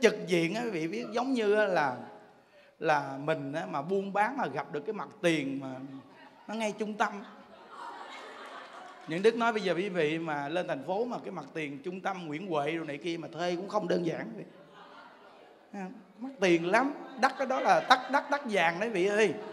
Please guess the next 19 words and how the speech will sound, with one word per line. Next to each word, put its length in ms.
Hiểu 100
không? 500
Chứ 100
mình 220
ra 160
ngoại 240
ô 260
đồ 80
này 200
kia 120
thì 60
đất 160
nó 120
rẻ 300
chứ. 80
Hiểu 100
không? 120
Nó 380
À. 260